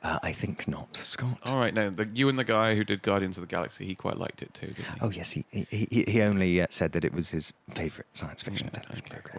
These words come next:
Speaker 2: well,
Speaker 1: ever
Speaker 2: that's
Speaker 1: made.
Speaker 2: fine.
Speaker 1: Um, so, yes, uh, what was my point? All I'm saying is that, um, that I think there comes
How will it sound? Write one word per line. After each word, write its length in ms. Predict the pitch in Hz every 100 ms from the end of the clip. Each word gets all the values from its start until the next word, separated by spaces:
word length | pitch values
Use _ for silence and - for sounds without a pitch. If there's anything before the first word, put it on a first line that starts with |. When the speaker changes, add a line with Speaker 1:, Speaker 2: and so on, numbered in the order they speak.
| -
Speaker 2:
well, 60 | -
Speaker 1:
ever 80 | -
Speaker 2:
that's 160 | - -
Speaker 1:
made. 80 | - - -
Speaker 2:
fine. 120 | 120 147
Speaker 1:
Um, 340 | 147 156 156
so, 120 | 160
yes, 360 | 226 110 - - - -
uh, 240 | 113 117 110 135
what 140 | 165
was 100 | 180
my 100 | 156
point? 320 | 165 185 196 - - - -
All 180 | 202
I'm 80 | 208
saying 300 | 170 135 117
is 180 | 101 98 - -
that, 280 | 117 135 -
um, 320 | 135 135 127 - -
that 220 | 156 143
I 80 | 151
think 180 | 196
there 80 | 175
comes 340 | 160 160 143